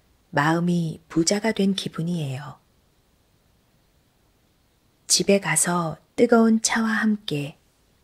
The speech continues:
이 빵을 남편과 먹을 생각을 하면 벌써 마음이 단팥처럼 달콤하고 크림처럼 부드러워지거든요.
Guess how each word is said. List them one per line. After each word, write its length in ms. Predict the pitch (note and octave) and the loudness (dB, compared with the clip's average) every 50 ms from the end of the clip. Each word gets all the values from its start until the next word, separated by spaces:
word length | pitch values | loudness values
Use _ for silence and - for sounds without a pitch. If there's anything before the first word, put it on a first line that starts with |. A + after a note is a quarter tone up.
| _ _ _ _ _ - | _ _ _ _ _ -4
이 140 | E3+ F3 | -2 -2
빵을 720 | F3 - - F#3 F#3 F#3 F#3 F#3 F#3 F#3 F3+ D#3+ C#3+ - - _ - | -2 -2 -2 -2 0 2 2 4 4 2 2 0 -4 -8 -12 _ -6
남편과 540 | D3 D3+ E3 F#3 - G#3 G3+ G3 G3+ G3 F3+ | -4 -4 -4 -4 -4 -4 -4 -2 -2 0 0
먹을 280 | D#3+ D3+ D#3 F#3+ G3 | 0 0 2 0 0
생각을 480 | G3 - A3+ G#3+ G#3 G#3 G3+ G#3 G3+ F#3+ | 0 2 0 0 -2 -2 -4 -4 -4 -4
하면 380 | F3 D#3+ D3+ C#3+ C#3 D3 D#3+ - _ _ _ _ _ _ _ _ _ - | -4 -4 -6 -6 -6 -6 -8 -12 _ _ _ _ _ _ _ _ _ -6
벌써 640 | - D#3 D3+ D3+ - - F#3 F3+ E3+ D#3+ C#3+ - - | -2 0 2 2 2 2 2 2 0 0 -4 -8 -10
마음이 640 | - - D3 D3+ D#3 D#3+ E3 E3 D#3+ E3 E3 E3+ - _ _ _ _ _ _ _ _ - | -6 -2 0 0 2 0 0 -2 -2 -2 -4 -4 -6 _ _ _ _ _ _ _ _ -4
단팥처럼 920 | - - D#3+ D#3 - G#3 - - - F#3+ F#3+ F#3+ F#3+ G3 F#3+ D#3 C#3 - | -2 -2 -2 -2 -2 -4 -2 -2 -2 0 0 0 2 0 0 -2 -4 -6
달콤하고 840 | - - D3 E3 - - A3+ G#3+ G#3+ G#3 F#3+ - - C#3+ - - - _ _ _ _ _ _ _ _ _ _ - | -6 -6 -6 -6 -4 0 0 0 0 0 -2 -4 -4 -4 -4 -6 -8 _ _ _ _ _ _ _ _ _ _ -8
크림처럼 840 | - - A#3+ A#3 A#3 A3+ - - G3 G3 G3 G3 F#3+ E3 C#3+ - - - | -2 2 4 4 4 4 0 -2 0 0 0 0 -2 -4 -6 -10 -12 -6
부드러워지거든요. 1300 | - E3 D#3+ G3 G3 G#3 G3+ G3+ G3+ G#3 - - - - E3+ - E3 D3+ D3 C3+ C3 B2 C3 C3 | -4 -2 0 0 0 0 0 -2 -4 -2 -2 -4 -4 -4 -8 -8 -6 -8 -8 -8 -8 -10 -10 -12